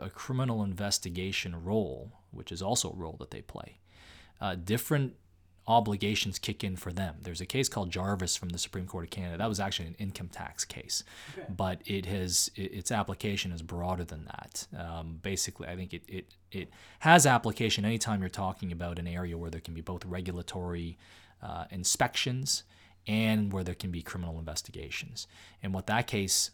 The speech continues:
Speaker 1: says is, if the predominant purpose of the law enforcement body is to pursue a penal investigation, then they have, they cannot rely on the broad inspection powers in their statute. In Jarvis, it was sort of broad,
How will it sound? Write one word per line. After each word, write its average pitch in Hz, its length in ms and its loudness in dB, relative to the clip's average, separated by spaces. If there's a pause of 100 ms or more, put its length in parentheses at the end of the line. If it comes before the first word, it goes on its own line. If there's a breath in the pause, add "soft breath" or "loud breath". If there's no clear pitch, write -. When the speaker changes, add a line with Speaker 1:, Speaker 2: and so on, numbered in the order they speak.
Speaker 1:
says 156 460 10
is, 87 500 -2
if 101 360 -2
the 101 120 0
predominant 110 680 4
purpose - 480 -2
of 90 180 -4
the 90 80 -4
law 90 260 0
enforcement 92 540 -6
body 85 440 -6 (500 soft breath)
is 101 200 2
to - 80 -4
pursue - 360 2
a 87 40 -2
penal 135 460 2
investigation, 90 800 -2 (1040)
then 120 500 6 (420 loud breath)
they 110 240 6
have, 107 340 2
they 123 140 2
cannot 127 500 2
rely 95 400 0
on 87 120 -2
the 85 60 -4
broad 92 600 0
inspection - 640 -2
powers 87 460 -4
in 87 140 -8
their 80 100 -8
statute. 87 580 -4
In 90 140 -8
Jarvis, 92 420 -2
it - 80 -6
was 90 140 -2
sort 87 100 -4
of 85 80 -10
broad, 85 320 -4